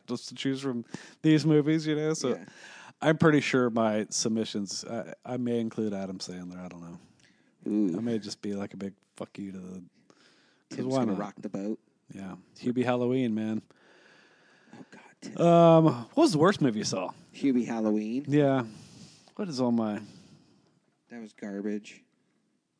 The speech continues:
Speaker 1: That's in my bottom five.
Speaker 2: What else?
Speaker 1: Uh, The Wrong Missy. I, I only watched five minutes of that movie, and it's
Speaker 2: I did
Speaker 1: on
Speaker 2: not
Speaker 1: my,
Speaker 2: see that movie.
Speaker 1: I couldn't get through it.
Speaker 2: Who was that?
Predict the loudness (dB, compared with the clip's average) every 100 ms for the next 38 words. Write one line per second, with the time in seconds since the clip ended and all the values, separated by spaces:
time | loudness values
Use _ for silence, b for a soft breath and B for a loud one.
0 | _ b b b -2 4 6 6 8 8
1 | 8 6 4 4 2 -2 -10 -20 _ -12
2 | -12 -2 2 2 0 6 10 10 10 6
3 | 6 6 6 6 8 8 10 8 8 6
4 | 4 2 4 4 4 4 2 0 -2 0
5 | 0 0 -2 -2 0 2 2 -2 -4 -4
6 | -4 -4 -6 -6 -4 2 2 4 2 4
7 | 2 2 -6 _ _ _ -6 -2 -2 -4
8 | -10 -12